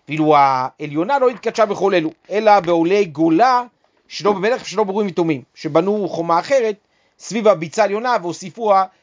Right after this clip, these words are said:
הם הוסיפו אותה על שטח העיר. לכן, הביצה התחתונה שהייתה קדושתה קדושה גמורה,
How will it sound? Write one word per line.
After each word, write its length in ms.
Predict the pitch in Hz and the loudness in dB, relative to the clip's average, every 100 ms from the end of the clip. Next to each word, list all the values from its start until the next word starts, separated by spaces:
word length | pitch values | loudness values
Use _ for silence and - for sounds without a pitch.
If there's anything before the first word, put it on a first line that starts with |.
| - | -10
הם 100 | 190 | -6
הוסיפו 300 | 208 247 220 | -6 -6 -6
אותה 140 | 185 | -2
על 60 | 170 | -2
שטח 300 | 196 180 170 | -2 -4 -2
העיר. 280 | 156 131 107 _ _ _ _ _ 147 | -2 -6 -14 _ _ _ _ _ -4
לכן, 320 | 156 220 120 - | 0 0 -2 -6
הביצה 320 | 135 156 240 | -8 -4 -2
התחתונה 320 | 202 160 160 147 | -2 -2 -4 -4
שהייתה 200 | 156 147 | -6 -6
קדושתה 360 | 151 160 156 | -4 -2 -2
קדושה 280 | 143 156 165 | -4 0 0
גמורה, 560 | 143 160 156 160 156 | 0 -2 0 2 2